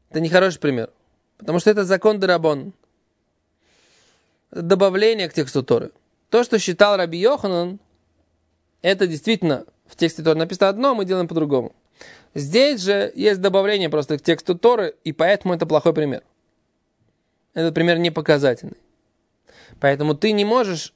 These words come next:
мне сказать, что Раби Йохан оставил ещё примеры, и поэтому здесь тоже так сработает. Не-не, так не бывает. Ведь если приведены примеры, и один пример никогда не остаётся. Ты хочешь сказать, что твой пример, который ты сейчас хочешь, э, учишь,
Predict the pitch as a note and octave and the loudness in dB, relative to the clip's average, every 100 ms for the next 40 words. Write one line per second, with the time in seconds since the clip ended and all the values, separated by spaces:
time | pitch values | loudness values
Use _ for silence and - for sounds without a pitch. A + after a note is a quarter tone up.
0 | _ D3+ E3 E3+ - D#3+ E3+ F#3 E3 - | _ -2 0 0 2 0 4 2 0 -2
1 | D3+ E3 F3+ E3+ D#3+ D#3 G3+ G3 F3+ D#3 | 0 0 0 0 0 2 2 4 2 -4
2 | C3+ D3 C3+ D3 D#3 A3+ A#3+ D3+ - _ | -2 -2 -2 -2 0 0 0 -2 -6 _
3 | _ _ _ _ _ _ E3+ D3+ F3+ F3 | _ _ _ _ _ _ -4 2 2 2
4 | E3+ D#3 D3 G#3+ G3 - F#3 D3+ D3+ - | -2 -2 0 0 0 0 0 0 -2 0
5 | D3 C3+ C3 C3 D3+ C#3 C3+ C#3 D3+ C#3+ | -2 -2 -4 -4 -2 0 -2 -2 -2 0
6 | C3 - _ _ _ _ - - - - | -2 -4 _ _ _ _ -20 -20 -20 -10
7 | - C#3+ - _ D3 G3 B3 A3 F3+ F3 | -6 -6 -6 _ 0 2 2 0 -2 -2
8 | F3 G#3 F#3+ F3+ F#3+ F#3 E3 E3+ E3 D#3 | -2 -2 -2 -2 0 0 2 4 2 0
9 | A3 C4+ A3+ F3+ E3 D#3+ E3 E3+ D#3+ D3 | -6 -4 -2 -2 -4 -4 -2 0 0 0
10 | D3 A#2+ - - F3 E3 - D#3 - C3+ | 0 0 -6 -2 0 0 0 -2 -4 0
11 | F3+ F3+ D3+ D3+ C#3+ B2+ B2+ B2+ B2+ C3 | 0 2 0 0 -2 -4 -4 -4 -4 -4
12 | - B2+ B2 - - C#3+ C#3 C3 - - | -2 -4 -4 -12 -14 -10 -10 -10 -10 -6
13 | - D#3+ C#3+ C3 | -2 -2 -2 -12